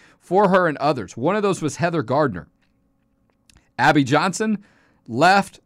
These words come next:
that abortion industry, became a pro-life advocate. There was a movie made about her, Unplanned.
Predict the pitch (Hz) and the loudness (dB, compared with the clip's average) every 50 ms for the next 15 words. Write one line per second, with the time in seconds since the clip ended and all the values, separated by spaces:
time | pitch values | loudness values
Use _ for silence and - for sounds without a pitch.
0 | _ - 117 117 151 160 170 165 160 - - 131 131 113 120 147 175 170 - 165 | _ -12 -8 -4 -2 0 0 0 -2 -4 -6 -6 -6 -2 -2 -2 -2 -2 -2 -2
1 | 147 147 156 165 175 170 - - 190 196 208 - - - 120 131 127 170 160 151 | -2 -2 -2 -2 -4 -6 -6 -6 -6 -6 -6 -8 -12 -10 -10 -8 -4 -4 -4 -4
2 | 139 131 - 180 175 165 156 151 147 127 127 147 156 170 165 - 180 170 - _ | -4 -4 -4 -2 -2 0 -2 -2 -4 -4 -6 -4 -4 -4 -4 -4 -6 -6 -8 _
3 | - 196 208 185 135 156 139 135 147 185 240 277 277 220 233 220 185 175 165 156 | 2 4 4 4 4 2 0 0 -2 0 2 2 2 0 -2 -4 -4 -4 -4 -4
4 | 151 123 131 127 123 117 - 123 113 92 82 - _ _ - 147 185 214 214 208 | -4 -4 -4 -4 -4 -6 -6 -8 -12 -12 -14 -18 _ _ -8 -6 -4 -4 -4 -6
5 | 208 - 185 196 202 185 139 104 92 | -8 -8 -8 -8 -8 -8 -10 -10 -12